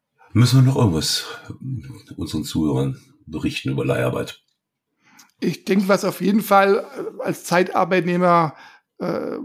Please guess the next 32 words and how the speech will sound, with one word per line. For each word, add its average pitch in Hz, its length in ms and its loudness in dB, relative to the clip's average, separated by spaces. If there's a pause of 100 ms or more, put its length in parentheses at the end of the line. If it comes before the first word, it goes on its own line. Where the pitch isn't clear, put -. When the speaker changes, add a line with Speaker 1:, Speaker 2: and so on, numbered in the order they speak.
Speaker 2:
wichtig 170 440 -4
wäre, 180 140 2
jetzt 170 160 -2
wirklich 185 180 0
zu - 120 -4
gucken, 196 580 2 (320)
äh, 165 160 0
weil, 165 140 2
weil 160 100 2
das - 200 -2
sind 185 200 2
die 196 80 0
Fälle, 190 200 2
die 175 100 -2
ich 170 60 -4
dann 170 120 0
schon 170 140 0
mal 185 100 -2
oft - 260 -4
hatte, 196 360 4 (380)
ähm, 160 580 2 (380)
wenn 175 120 6
ich 196 140 4
wirklich 170 260 4
welche, 170 320 0
äh, 156 380 0
vertreten 175 480 0
habe, 165 280 2 (260)
dass 165 260 -2
bei 165 100 0
den 156 120 0
Stundenkonten 175 1120 2